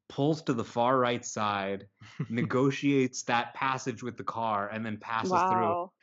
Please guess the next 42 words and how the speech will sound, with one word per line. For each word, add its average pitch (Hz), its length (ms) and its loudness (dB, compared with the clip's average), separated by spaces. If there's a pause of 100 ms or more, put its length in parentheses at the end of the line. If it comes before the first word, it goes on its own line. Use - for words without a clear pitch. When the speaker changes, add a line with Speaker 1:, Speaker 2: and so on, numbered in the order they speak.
(240)
Speaker 1:
And 127 160 -2
the 131 80 -10
car, 160 440 2
the 131 80 0
car 170 260 2
just 123 240 -6
lost 107 300 0
their 101 120 -4
mind. 101 360 -4
They 120 40 -2
were 135 80 -2
like, 107 240 -4
"Holy 160 640 2
shit, - 560 0 (380)
it 214 120 0
did 139 160 0
that 120 200 0
perfectly. 156 560 0
That 160 160 2
was 143 140 2
incredible." 117 760 -2 (260)
Speaker 3:
<laughs> - 340 -20
That's 254 140 6
Speaker 1:
And 254 100 4
it's - 100 -4
just 254 200 2
like, 220 300 0 (140)
Speaker 3:
crazy. 202 360 -8 (340)
Speaker 1:
yeah, 185 80 -10 (240)
I 151 220 0 (100)
mean, 147 180 0
yeah, 156 200 2
there's 127 280 -2
just 170 200 -4
so 151 160 0
many, 175 320 2
uh, 110 280 2
features 139 500 0
like 92 240 -2
that. 92 140 -4
I 101 40 -4
mean, 107 160 0